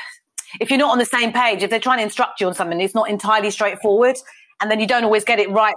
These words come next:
first off. And then that, that kind of can scare me a little bit when a client says, "Oh, you know, you've misunderstood my instructions," or, "I don't have confidence in you." So I think that's, uh, that's probably my biggest professional fear, is people not believing in me.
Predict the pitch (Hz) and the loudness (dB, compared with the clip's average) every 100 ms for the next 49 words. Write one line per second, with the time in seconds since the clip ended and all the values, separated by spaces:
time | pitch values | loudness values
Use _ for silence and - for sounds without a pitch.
0 | - 220 208 - 226 175 - 208 214 247 | -2 -2 -2 2 2 2 -2 -2 0 0
1 | 247 - 269 240 226 208 180 - 208 220 | -2 -4 -2 -2 -2 -4 -6 -12 -20 -20
2 | 196 - 202 - 240 214 185 220 220 185 | -14 -8 -8 -2 0 2 2 2 2 0
3 | 160 170 180 214 175 - 170 175 175 175 | -2 -4 -2 -2 -2 -2 -2 0 -2 -2
4 | 165 160 185 190 - 170 165 185 175 160 | -6 -6 -6 -6 -4 -6 -4 -6 -4 -4
5 | 160 - - - 185 175 170 160 156 - | -4 -4 -6 -4 -4 -2 -2 -2 -4 -10
6 | - _ _ - 208 185 180 - 208 185 | -20 _ _ -2 -2 -2 -2 -2 -2 -4
7 | 165 151 175 160 151 147 214 320 262 269 | -6 -6 -4 -2 -2 0 0 0 0 -2
8 | - - 240 220 277 285 - - 247 226 | -4 -6 -2 0 0 0 -4 -4 -2 0
9 | 214 214 202 220 208 190 - - _ _ | 2 2 0 0 0 -2 -6 -20 _ _
10 | _ _ 240 208 247 226 196 170 156 170 | _ _ -4 -2 -2 -2 -2 -2 -2 -2
11 | 151 139 139 - 180 - 208 190 190 175 | -2 0 -2 -4 -4 -2 -2 0 2 2
12 | - _ 190 196 208 180 156 147 135 127 | 0 _ 0 2 2 2 0 -2 -2 -4
13 | 120 131 | -6 -8